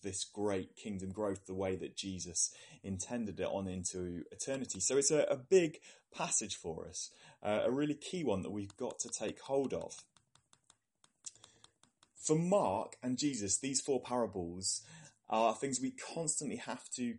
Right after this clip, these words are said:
come back to, to remind ourselves of, to make sure we have sown into our understanding.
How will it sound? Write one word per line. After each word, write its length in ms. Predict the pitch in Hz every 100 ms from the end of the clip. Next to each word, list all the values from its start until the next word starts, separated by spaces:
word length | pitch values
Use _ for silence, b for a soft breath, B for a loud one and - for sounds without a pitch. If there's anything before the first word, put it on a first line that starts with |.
| -
come 180 | 123 120
back 260 | 120 -
to, 180 | - 90
to 160 | - 107
remind 460 | 107 120 117 110
ourselves 460 | 90 - 82 82 85
of, 180 | 82 -
to 100 | 117
make 320 | 139 147 -
sure 420 | - 151 135 120
we 120 | 107
have 100 | 110
sown 540 | - - - 143 139 131
into 280 | 127 117
our 200 | 104 98
understanding. 800 | 95 90 - 113 104 90 82 -